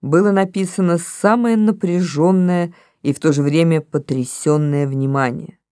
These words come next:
Он еще не был предварительно ознакомлен с этим текстом. Шувалов тоже таращил глаза до чрезвычайности. Ему, как начальнику тайной канцелярии, было хорошо понятно, что нес с собой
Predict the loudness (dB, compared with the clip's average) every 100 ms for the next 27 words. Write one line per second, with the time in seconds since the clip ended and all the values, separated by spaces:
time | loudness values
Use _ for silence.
0 | _ _ _ _ _ _ 4 4 2 0
1 | 0 2 4 2 2 2 4 2 0 -2
2 | 2 2 2 0 -2 0 -2 -2 -2 0
3 | 0 -2 -4 -10 -4 -4 -2 -6 -2 -4
4 | -4 -12 -16 -16 _ _ _ _ _ _
5 | _ -14 -2 2 2 2 -2 -8 _ 0
6 | 2 2 -2 -4 -2 0 0 -2 -6 -4
7 | -2 -2 0 -2 -2 -10 _ _ -6 -6
8 | -2 -4 -2 -4 -2 -2 -2 -6 -12 -20
9 | -20 _ _ _ _ _ 0 2 2 0
10 | 0 -4 -4 -4 -4 -2 0 -2 -4 -6
11 | -2 -2 0 -2 -4 -4 -2 0 2 2
12 | -2 -4 -14 -18 -4 2 2 2 0 0
13 | -2 0 0 2 0 -2 -6 -6 -10 -20
14 | _ -12 -4 2 2 2 -2 -6 -4 -4
15 | 0 0 0 -4